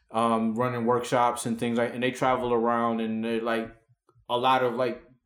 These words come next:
the main people doing, like, coding, mixing code and art and, and doing those things. So that's happening. Uh,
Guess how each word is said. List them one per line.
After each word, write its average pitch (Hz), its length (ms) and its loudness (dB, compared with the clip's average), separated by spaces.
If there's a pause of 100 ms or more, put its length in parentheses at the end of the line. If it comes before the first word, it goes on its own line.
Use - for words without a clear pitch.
(880)
the 117 480 -2
main 131 460 -2
people 123 640 -2 (360)
doing, 123 360 0
like, 110 280 0 (1000)
coding, 123 640 2
mixing 131 280 -2
code 123 400 0
and 113 140 -2
art 113 460 -2
and, 107 500 -4
and 104 300 0
doing 110 300 2
those 113 280 0
things. 110 480 -4 (140)
So - 160 -12
that's 120 160 -4
happening. 113 600 -4 (1000)
Uh, 143 460 -4